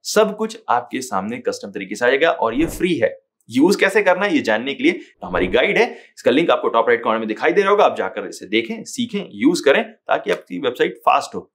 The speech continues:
Now, अब वापस आ जाते हैं सीक्रेट इमेज एसईओ के ऊपर।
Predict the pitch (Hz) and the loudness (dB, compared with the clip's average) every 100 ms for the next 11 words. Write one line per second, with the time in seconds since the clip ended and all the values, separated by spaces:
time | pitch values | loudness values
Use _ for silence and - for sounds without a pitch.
0 | - 95 - - 113 104 104 117 113 113 | -4 -4 -4 -2 -2 0 -2 -2 0 0
1 | 135 254 - _ - - 269 - 170 107 | 0 -2 -4 _ -12 -2 0 2 0 -2
2 | 98 - - 104 - - _ | -8 -10 -12 -14 -14 -20 _